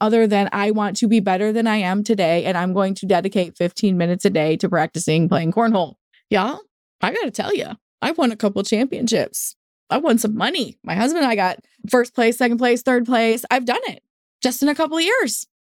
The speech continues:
Fifteen minutes a day is progress, and it's significant,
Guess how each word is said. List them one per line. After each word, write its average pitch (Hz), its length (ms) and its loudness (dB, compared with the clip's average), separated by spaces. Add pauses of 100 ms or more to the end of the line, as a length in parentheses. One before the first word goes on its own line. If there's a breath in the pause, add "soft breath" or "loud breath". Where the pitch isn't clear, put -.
(140)
Fifteen 269 500 2
minutes 277 300 2
a 247 40 0
day 220 360 0 (260 soft breath)
is 226 300 2 (200 soft breath)
progress, 226 680 -2 (200 loud breath)
and 247 140 4
it's 226 140 0
significant, 247 920 2